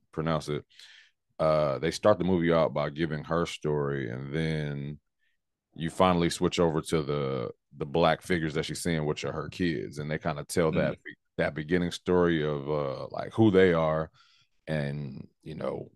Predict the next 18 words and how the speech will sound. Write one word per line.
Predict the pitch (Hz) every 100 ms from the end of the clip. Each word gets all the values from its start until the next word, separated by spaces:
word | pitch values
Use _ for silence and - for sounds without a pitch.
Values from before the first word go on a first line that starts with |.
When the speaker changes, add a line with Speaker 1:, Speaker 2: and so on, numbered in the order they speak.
| -
Speaker 1:
what | 87 -
their | 85
motives | 78 73 65 71
are. | 58 50 50 - _ _ _ _ _ _ -
Um, | - 65 - - - - -
Speaker 2:
Right. | 85 80 - _ - -
Speaker 1:
pretty | 104 85
much | 92 87
they're | 135
Speaker 2:
Um, | 101 87
Speaker 1:
just | - _ -
trying | 101 92 85
to, | - 82 78 - - -
I | 123
don't | 165
know | 123
if | 113
they're | 117 110